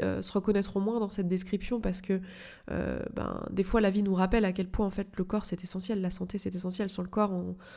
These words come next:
on n'est rien, en fait. Notre expérience humaine s'arrête. Mais, euh, on a tendance à l'oublier, ça. Et moi, j'ai envie de vous proposer aujourd'hui un exercice qu'on fera pas ce mois-ci, on en fera d'autres, mais justement, comme ça, c'est complémentaire. Si vous êtes dans la commu, au moins, je vous donne pas deux fois le même exercice. Mais un exercice vraiment de,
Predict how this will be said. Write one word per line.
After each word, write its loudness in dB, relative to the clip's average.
on 2
n'est 8
rien, 6
en 2
fait. -2
Notre -6
expérience -2
humaine 2
s'arrête. 0
Mais, 6
euh, 4
on 6
a 10
tendance 6
à 8
l'oublier, 4
ça. -4
Et 4
moi, 10
j'ai 8
envie 6
de 4
vous 4
proposer 6
aujourd'hui 6
un 4
exercice 2
qu'on -2
fera 2
pas 6
ce -4
mois-ci, 6
on 4
en 4
fera 4
d'autres, 8
mais 2
justement, 4
comme 2
ça, 2
c'est 0
complémentaire. 4
Si -2
vous 2
êtes 4
dans 2
la 4
commu, 2
au 4
moins, 2
je 0
vous -2
donne 4
pas 2
deux 2
fois 0
le 2
même 2
exercice. 0
Mais 6
un 4
exercice 6
vraiment 6
de, 6